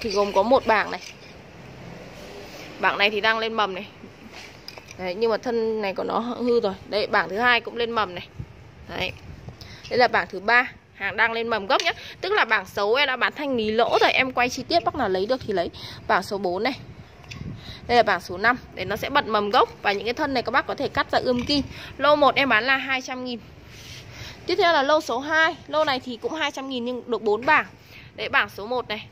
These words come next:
Đấy. Về những cái thân này nó bị gập thôi, nhưng các bác cắt ra ươm kim bình thường.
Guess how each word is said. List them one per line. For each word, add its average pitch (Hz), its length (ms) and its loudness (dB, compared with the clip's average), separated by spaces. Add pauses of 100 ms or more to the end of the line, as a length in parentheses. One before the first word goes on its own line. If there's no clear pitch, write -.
(160)
Đấy. 196 340 -2 (1120)
Về 269 180 6
những 254 100 0
cái 294 80 -2
thân 330 180 2
này 269 120 2
nó 254 100 0
bị 262 180 -8
gập 233 240 0
thôi, 277 200 -2
nhưng 262 160 -2
các 254 100 -2
bác 320 200 0
cắt 330 160 -2
ra - 60 0
ươm 247 180 2
kim 254 160 -2
bình 220 120 0
thường. 214 240 2